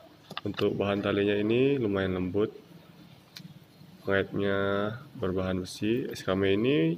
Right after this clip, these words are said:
jam yang cukup keren dengan harga yang relatif murah. Jadi buat kalian yang ingin cari jam murah tapi berkualitas,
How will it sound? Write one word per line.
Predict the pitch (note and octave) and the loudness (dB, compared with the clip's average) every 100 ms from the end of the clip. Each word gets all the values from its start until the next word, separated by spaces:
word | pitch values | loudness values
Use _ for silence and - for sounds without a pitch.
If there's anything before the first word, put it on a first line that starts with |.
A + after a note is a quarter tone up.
| - | 0
jam | G2 G2+ G2 | 4 4 4
yang | G2 | 0
cukup | G2 G#2+ - | -2 -6 -4
keren | F#2+ G2+ A#2 | 0 2 4
dengan | G#2+ G2+ | 4 4
harga | G2+ F#2 G2+ G#2 | 0 -2 0 0
yang | G2 | 0
relatif | F#2 F2+ F#2+ | 0 0 -2
murah. | F#2 F2 F#2 A2 - - - - - - - - - | 0 0 -2 -4 -8 -20 -20 -20 -18 -16 -16 -18 0
Jadi | G#2 A#2 | 4 6
buat | A#2 | 6
kalian | A2+ G#2 G2+ G#2 A2 A#2 | 6 6 6 6 4 6
yang | G#2 | 6
ingin | G2+ G2 | 6 4
cari | G2 - - F#2+ | 2 0 -2 -6
jam | F#2 G2 F#2 G2 G2 G2 | 2 6 6 4 0 0
murah | G2 F2+ F2+ F#2 A2+ | 0 2 4 2 2
tapi | - F2+ F#2 | -2 -4 0
berkualitas, | F#2 F#2 F#2 F#2 F2+ - A2+ - - | 0 2 2 2 0 0 -2 -4 -14